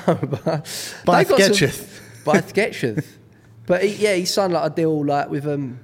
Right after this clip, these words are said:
Speaker 2: Oh, yeah, I don't know what the deal's worth. Obviously, a lot of money.
Speaker 1: Oh,
Speaker 2: Are they
Speaker 1: fucking
Speaker 2: making football boots?
Speaker 1: They're making football boots.
Speaker 2: And he's wearing 'em?
Speaker 1: And he's wearing 'em, yeah.
Speaker 2: So I know they got Jamie Redknapp.
Speaker 1: They've got, like, the, um,
Speaker 2: They've got a golfer, Matty Fitzpatrick.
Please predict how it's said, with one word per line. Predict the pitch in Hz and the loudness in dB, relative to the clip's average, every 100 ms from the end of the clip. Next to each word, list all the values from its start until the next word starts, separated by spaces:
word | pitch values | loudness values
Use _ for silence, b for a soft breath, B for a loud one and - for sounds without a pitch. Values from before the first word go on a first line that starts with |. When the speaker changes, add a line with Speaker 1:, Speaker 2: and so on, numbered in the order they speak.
| - - - - | -20 -20 -6 0
Speaker 2:
Oh, | |
yeah, | 143 135 | 2 2
I | 131 | 0
don't | 156 143 | 0 0
know | 139 | -2
what | 131 | 0
the | |
deal's | 123 127 | 0 0
worth. | 127 123 104 - | 2 0 -2 -2
Obviously, | 147 120 117 101 113 | -2 0 -4 -4 -4
a | 107 | -2
lot | 107 | -2
of | 104 | -2
money. | 110 220 | 0 2
Speaker 1:
Oh, | 175 127 113 - 143 | 2 -2 -6 -4 0
Speaker 2:
Are | |
they | 175 | 0
Speaker 1:
fucking | 196 | 2
Speaker 2:
making | 202 208 | 0 0
football | 175 220 139 | 0 -2 -2
boots? | 98 90 - - - | -4 -8 -10 -12 -2
Speaker 1:
They're | 160 | 0
making | 175 180 180 | 2 0 -2
football | 156 - - 131 | -4 -6 -4 -2
boots. | 117 104 - - - | -2 -4 -8 -12 -6
Speaker 2:
And | 127 | -2
he's | 135 120 | -2 0
wearing | 160 151 104 | 0 0 -2
'em? | 82 76 - - | -8 -16 -20 -12
Speaker 1:
And | 131 | -6
he's | 135 131 | -6 -4
wearing | 147 147 131 | -4 -2 -4
'em, | 113 113 | -4 -6
yeah. | 127 131 113 | -6 -6 -6
Speaker 2:
So | 113 | -4
I | 113 | -2
know | 143 | -2
they | 151 | -2
got | 143 120 | -2 -2
Jamie | 135 123 120 | -2 0 0
Redknapp. | 120 90 85 - - - | -2 -4 -12 -12 -20 -4
Speaker 1:
They've | 151 147 | -2 0
got, | 165 | -2
like, | 156 147 | 0 0
the, | 147 143 139 | -2 0 0
um, | 139 135 131 131 135 131 - - - | 0 -2 -2 -2 -4 -8 -20 -20 -10
Speaker 2:
They've | 113 | -4
got | 127 120 | -4 -2
a | |
golfer, | 147 143 135 113 | 0 0 0 -2
Matty | 117 107 | -2 -4
Fitzpatrick. | 117 - - 113 - 80 - | -6 -4 -4 -4 -6 -12 -14